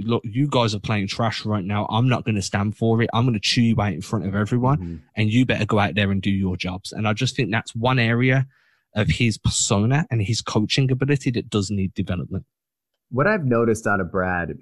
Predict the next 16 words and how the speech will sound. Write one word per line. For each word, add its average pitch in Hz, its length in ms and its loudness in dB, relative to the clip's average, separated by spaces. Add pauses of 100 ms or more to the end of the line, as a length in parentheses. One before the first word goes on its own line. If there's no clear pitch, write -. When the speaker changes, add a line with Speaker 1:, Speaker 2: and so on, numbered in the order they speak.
(140)
Speaker 2:
is 98 120 -6
that 104 260 -2
he 117 220 -6
tends 143 440 -2
to 127 160 0
coach - 640 -4 (100)
the 104 160 0
younger 107 580 2
guys 92 720 -4 (320)
a 92 60 -6
little 104 200 2
bit 107 160 2
more 98 240 -2
harshly 90 760 -2 (460)
in 104 200 2
public, 73 580 -6